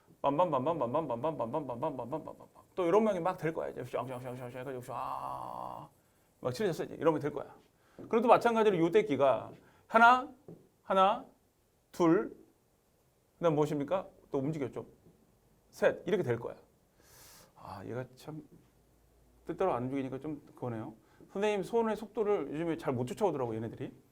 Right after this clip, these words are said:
그럼 곱하기 삼이다. 이게 확률 변수 X가 일인 상황인 거야.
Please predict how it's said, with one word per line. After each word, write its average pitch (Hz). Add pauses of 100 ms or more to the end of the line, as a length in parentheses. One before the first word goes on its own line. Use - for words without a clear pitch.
(380)
그럼 180
곱하기 175
삼이다. 180 (600)
이게 196
확률 262
변수 208
X가 147
일인 196
상황인 127
거야. -